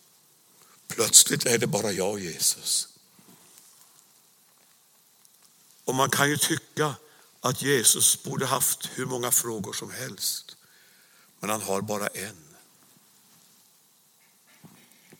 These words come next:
Och vad noga han är med detaljerna. Han som har förnekat tre gånger utmanas. Det är precis som att Jesus med kärlekens spann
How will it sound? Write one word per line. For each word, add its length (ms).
Och 100
vad 120
noga 500
han 200
är 100
med 160
detaljerna. 680
Han 240
som 180
har 80
förnekat 640
tre 240
gånger 460
utmanas. 1600
Det 100
är 60
precis 420
som 200
att 140
Jesus 640
med 180
kärlekens 840
spann 440